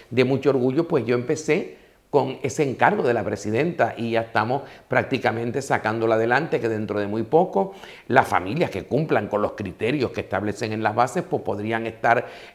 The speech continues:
eh, recibiendo una ayuda entre setecientos y ocho, y novecientos euros, eh, por niño que esté o niña que esté en un centro infantil,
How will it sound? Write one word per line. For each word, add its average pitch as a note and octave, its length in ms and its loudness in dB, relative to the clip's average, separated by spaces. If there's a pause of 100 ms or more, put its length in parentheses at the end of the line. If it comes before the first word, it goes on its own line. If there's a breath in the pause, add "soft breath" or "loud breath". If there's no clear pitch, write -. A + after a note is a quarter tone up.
eh, A2+ 500 -2
recibiendo A#2+ 520 -2
una A2 120 -2
ayuda A#2 340 0
entre A2+ 460 -2 (220 loud breath)
setecientos C3 960 -2
y E3 60 2
ocho, C3+ 340 -4
y B2+ 80 -6
novecientos A#2+ 600 0
euros, G3 400 -2 (340 loud breath)
eh, A2+ 600 -2
por A#2+ 160 4
niño B2+ 460 -2
que D#3 80 -4
esté A#2 340 -4
o A2+ 80 -6
niña A#2+ 260 -4
que D3+ 80 -4
esté A2+ 120 -2
en A2 60 -2
un A2 180 -6
centro A#2 300 -4
infantil, G#2+ 680 -4